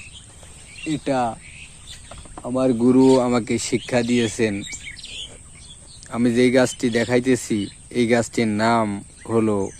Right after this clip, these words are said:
অনন্ত মূল। এই মূলটি, এই গাছের মূলটি আপনাকে তুলতে হবে। আপনি একটি পানের ভিতরে এই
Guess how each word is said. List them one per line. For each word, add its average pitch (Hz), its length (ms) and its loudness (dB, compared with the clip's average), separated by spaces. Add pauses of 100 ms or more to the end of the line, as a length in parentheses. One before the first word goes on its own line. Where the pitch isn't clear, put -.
অনন্ত 107 420 -2
মূল। 98 320 -2 (1500)
এই 147 220 6
মূলটি, 151 500 8 (240)
এই 131 180 2
গাছের 131 360 4
মূলটি 135 440 4
আপনাকে 120 360 2
তুলতে 127 400 2
হবে। 113 340 2 (1500)
আপনি 120 240 -2
একটি 123 180 4
পানের 123 360 4
ভিতরে 131 360 4
এই 123 80 6